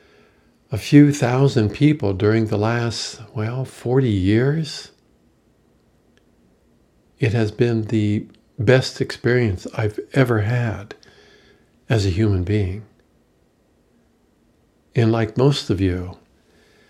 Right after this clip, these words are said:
I've had a lot. To me, it feels like just yesterday that Michael first offered to co-teach with me as a very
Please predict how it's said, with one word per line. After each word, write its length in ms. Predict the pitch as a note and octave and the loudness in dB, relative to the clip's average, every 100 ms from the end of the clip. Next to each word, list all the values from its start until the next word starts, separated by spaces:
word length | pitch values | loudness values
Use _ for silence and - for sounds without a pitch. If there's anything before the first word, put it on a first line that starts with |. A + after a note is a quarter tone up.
| _ _ _ - | _ _ _ -10
I've 120 | B2 G#2+ | -6 -2
had 160 | C3 | 0
a 60 | A#2+ | 2
lot. 560 | A2 B2+ C3 - - - - _ _ _ _ _ _ _ _ _ _ _ _ _ _ _ _ _ _ _ _ _ _ _ - | 2 2 -2 -6 -16 -20 -20 _ _ _ _ _ _ _ _ _ _ _ _ _ _ _ _ _ _ _ _ _ _ _ -6
To 100 | A2+ | 2
me, 260 | A2+ A#2+ A2+ | 4 4 2
it 100 | A2 | -4
feels 480 | - A2+ G#2+ G#2 | -2 -2 0 -2
like 320 | G#2+ G#2 G2+ - | -2 -2 -4 -6
just 440 | A2+ G#2 - - | -6 -6 -6 0
yesterday 640 | A#2+ C#3+ - A2+ G2+ F#2+ | 2 2 0 -2 0 -2
that 280 | F#2 F#2 F#2 - - - - _ | -4 -8 -10 -16 -20 -20 -20 _
Michael 560 | G#2 G2+ A2+ A2 G2+ F#2+ | 0 2 2 0 -4 -4
first 400 | - G#2 G2 - | -4 -4 -4 -6
offered 500 | - A2 A2 A2 A2 | -2 -2 0 -4 -4
to 80 | |
co-teach 680 | G#2 - B2+ - - F#3 F3+ | -6 0 0 0 -2 -2 -4
with 200 | G#2+ - | -8 -6
me 340 | G#2 F#2 F2+ - _ _ _ _ _ _ _ _ _ _ _ _ _ _ _ _ _ _ _ _ - | -4 -4 -8 -16 _ _ _ _ _ _ _ _ _ _ _ _ _ _ _ _ _ _ _ _ -6
as 140 | G#2 | -2
a 60 | G2+ | 2
very 380 | A#2+ A2+ A2 | 2 2 0